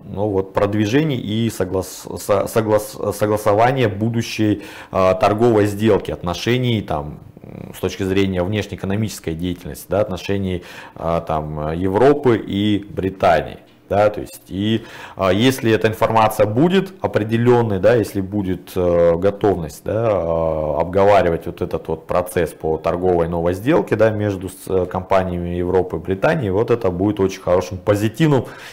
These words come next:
и заделом для роста британской валюты. Если этого не произойдёт, естественно,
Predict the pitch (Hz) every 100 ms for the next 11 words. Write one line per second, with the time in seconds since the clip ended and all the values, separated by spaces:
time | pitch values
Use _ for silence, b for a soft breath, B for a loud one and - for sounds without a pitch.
0 | B 104 101 101 113 131 117 92 98 107
1 | 101 - 78 82 85 85 - 95 135 196
2 | 117 110 - 101 95 90 107 131 - 104
3 | 104 113 175 180 98 - 107 113 - 131
4 | 143